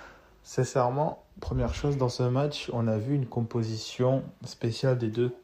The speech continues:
clubs. Il y a United qui a décidé de jouer défensif à balle et City, on a joué avec, euh, plus de milieux que d'habitude.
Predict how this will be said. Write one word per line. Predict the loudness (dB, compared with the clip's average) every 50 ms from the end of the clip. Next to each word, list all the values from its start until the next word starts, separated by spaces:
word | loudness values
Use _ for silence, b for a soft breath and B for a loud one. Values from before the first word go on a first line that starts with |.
| _ _ -6
clubs. | -2 -2 -2 -2 -4 -10 -20 _ _ _ _ _ _ _ _ _ _ _ _ _ -8
Il | -2 2
y |
a | 4 4 4 4 4 2 0 -2 -2 -4 -6 -6 -6 -4
United | -2 0 0 0 0 0 -2 -4 -6 -6
qui | -2 0
a | 0
décidé | 0 0 -2 -2 -4 -4 -4 -2 -2
de | 0 -2
jouer | -2 -2 -2 -2 -2 0
défensif | -2 -4 -4 -4 -6 -4 -4 -6 -8 -6
à | -2 -2 0
balle | 2 4 4 4 2 0 -4 -18 b b b b b b b b b b b b
et | -6 -4 -4 -4 -6
City, | -6 -8 -10 -12 -10 -8 -2 0 2 2 2 2
on | 0 0 0
a | 0 0 -2
joué | -2 0 2 2 4 4
avec, | 4 4 4 2 0 -2 2 2
euh, | 2 4 2
plus | 0 0 0 0 2
de | 2 2
milieux | 4 4 2 2 0 -2
que | 0 4 4 4
d'habitude. | 6 6 4 2 0 -4 -4 -6 -6 -6